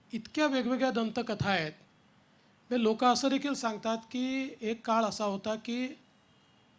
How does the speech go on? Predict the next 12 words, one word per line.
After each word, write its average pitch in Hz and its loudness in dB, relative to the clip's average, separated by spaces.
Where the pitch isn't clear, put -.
सोन्याचा 269 2
जो 262 4
भाव 214 6
होता, 196 0
त्यापेक्षा 247 -4
देखील 247 -4
जास्त 220 -2
दरात 226 -2
त्याची 226 -8
तिकीटं 233 0
विकली 196 -2
गेली. 120 -12